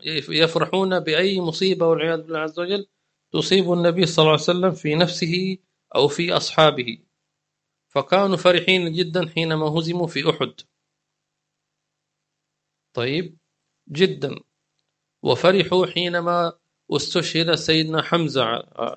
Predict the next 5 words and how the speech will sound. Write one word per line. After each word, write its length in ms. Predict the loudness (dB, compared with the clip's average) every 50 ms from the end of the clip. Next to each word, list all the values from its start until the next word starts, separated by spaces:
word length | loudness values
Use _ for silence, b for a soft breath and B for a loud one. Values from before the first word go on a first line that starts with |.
| -14 -16
رضي 340 | -10 -4 -2 -2 0 0 -2
الله 180 | -2 -2 -2 -2
عنه 240 | -2 -4 -6 -10
وأرضاه. 480 | -14 -16 -16 -18 -16 -12 -12 -12 -12 -12 _ _ _ _ _ _ _ _ _ _ _ _ _ _ _ _ _ _ _ _ _ _ _ _ _ _ _ _ _ _ _ _ _ _ _ _ _ _ _
وفرحوا 800 | -4 -2 2 4 6 6 6 6 4 2 2 4 4 4 4 2